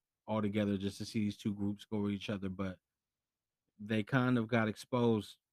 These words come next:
and I don't know, you know, uh, one thing that's beautiful that's been announced from this is the Rap Superheroes Tour. They have a few dates that are announced already, more to be named, but it will be a, uh, super group tour consisting of these two groups,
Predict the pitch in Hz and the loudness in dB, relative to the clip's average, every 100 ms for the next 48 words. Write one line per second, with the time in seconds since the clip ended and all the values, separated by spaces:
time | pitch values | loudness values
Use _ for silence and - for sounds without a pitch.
0 | _ 107 107 104 104 110 110 107 107 107 | _ -4 -2 0 2 4 2 2 2 2
1 | 104 104 - _ 113 110 104 101 123 120 | 0 -4 -16 _ -8 -6 -6 0 0 4
2 | 123 110 98 _ 123 123 - 113 107 - | 4 4 2 _ 2 2 2 -2 0 2
3 | 117 113 113 - 113 110 107 101 98 104 | 2 4 2 2 2 2 0 -6 0 0
4 | 110 - 120 113 117 110 110 - 110 107 | 0 -2 -4 -2 -2 -2 -4 -2 2 2
5 | 104 _ _ _ _ _ - 107 110 104 | 0 _ _ _ _ _ -4 0 2 0
6 | - 120 107 110 110 - 104 101 107 107 | -2 2 4 4 2 2 0 2 2 2
7 | 110 110 104 107 104 104 107 104 101 104 | 0 2 2 4 4 4 4 2 2 2
8 | 104 107 104 104 - _ _ _ _ - | 4 2 2 0 -2 _ _ _ _ -2
9 | 110 107 104 110 110 104 104 104 104 101 | 0 2 2 2 4 2 0 0 -2 -4
10 | - _ - - 135 120 120 107 107 110 | -8 _ -14 -2 0 2 2 0 2 4
11 | 110 107 _ _ _ _ _ _ _ _ | 4 4 _ _ _ _ _ _ _ _
12 | _ _ _ _ - - 131 113 101 104 | _ _ _ _ -14 0 4 6 6 4
13 | _ _ _ _ _ - 110 - 135 123 | _ _ _ _ _ -2 -2 0 -2 -2
14 | - 117 110 107 101 117 127 - 117 110 | 2 2 4 2 2 0 0 0 0 2
15 | 104 101 - | 0 0 -6